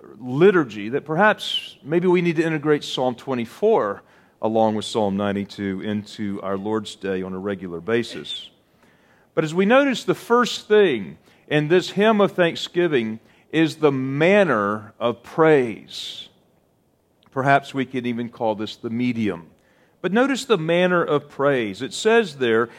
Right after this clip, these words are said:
"It is good. It is good to give thanks to the Lord." Notice the phrase, "It is good." It means it is appropriate and it is pleasant. This word good is the same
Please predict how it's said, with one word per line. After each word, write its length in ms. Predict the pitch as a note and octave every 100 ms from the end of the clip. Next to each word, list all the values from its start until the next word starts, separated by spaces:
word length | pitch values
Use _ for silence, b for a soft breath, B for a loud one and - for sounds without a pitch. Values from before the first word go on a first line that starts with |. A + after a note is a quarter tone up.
| B B
"It 180 | - F#3
is 320 | F3+ E3+ -
good. 800 | - G#2 G2 F#3 A3+ D#3+ D#2+ A#1+ - - _ _ _ _ _
It 160 | F#3 G3
is 240 | F3+ C3+
good 640 | A2+ G#2+ E3+ A3 C#3+ F2+ F2+
to 120 | C3+
give 180 | A#2+ C3+
thanks 380 | - D3 A#2 -
to 140 | -
the 120 | A2 A#2+
Lord." 220 | A2+ B2
Notice 320 | A3+ C4+ -
the 100 | F3+
phrase, 440 | - F3+ D#3+ C#3+
"It 100 | D#3
is 180 | C#3+ A#2+
good." 360 | A#2 D3 C3 C3
It 120 | C#3 B B
means 200 | G#3+ E3+
it 140 | F3
is 160 | D#3+ C#3
appropriate 1120 | B2 - - F#3 F#3+ F#3+ D#3+ C#3+ A#2+ - - b b b b
and 180 | C3 C3+
it 160 | C#3
is 200 | C#3 B2+
pleasant. 720 | - - B2+ B2 G2+ D#2+ _ - _ _ _ _ _ _ _ _ _ _
This 180 | D3+ E3+
word 380 | F3 F3+ E3+ B2+
good 300 | C#3+ E3+ F3
is 100 | D3+
the 100 | D3
same 680 | - - D#3+ E3+ E3+ E3